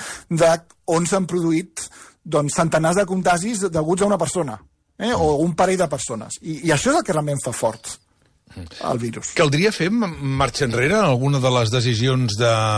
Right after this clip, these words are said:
Speaker 2: aperturistes que s'han fet en aquests últims dies?
Speaker 1: Uf, eh, a veure, és molt difícil de dir. És a dir, el que és, és segur és que cal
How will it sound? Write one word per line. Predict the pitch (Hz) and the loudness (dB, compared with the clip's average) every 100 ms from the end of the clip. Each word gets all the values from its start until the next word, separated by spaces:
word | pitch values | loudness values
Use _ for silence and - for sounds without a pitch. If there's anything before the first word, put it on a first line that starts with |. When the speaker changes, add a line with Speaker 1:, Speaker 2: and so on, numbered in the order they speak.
| 101 101 - | 0 -2 -4
Speaker 2:
aperturistes | 107 135 131 143 147 143 - | -2 0 2 2 2 -2 -2
que | 123 | -2
s'han | 120 | 0
fet | 123 123 | 2 0
en | 113 | 0
aquests | 113 117 | 0 0
últims | 107 107 | 0 0
dies? | 110 175 226 - _ _ _ _ - - _ _ - | 2 0 -2 -10 _ _ _ _ -20 -20 _ _ -8
Speaker 1:
Uf, | 120 - - - | -6 -6 -6 -8
eh, | - - - - 160 139 135 139 - - - - - - - _ _ _ - | -8 -10 -14 -6 -2 0 2 0 -6 -18 -18 -16 -16 -18 -20 _ _ _ -2
a | 147 | 2
veure, | 143 - 143 | 2 2 0
és | 135 131 | 0 0
molt | 151 143 | -2 0
difícil | 147 - 143 151 | -2 -2 -2 2
de | 135 | 2
dir. | 131 | 2
És | 131 | 2
a | 147 | 2
dir, | 147 | 0
el | |
que | 117 147 139 143 | 0 0 0 -2
és, | 139 | -2
és | 165 - | -2 0
segur | 151 170 | 2 2
és | 175 | 0
que | 190 151 | -2 2
cal | 156 | 2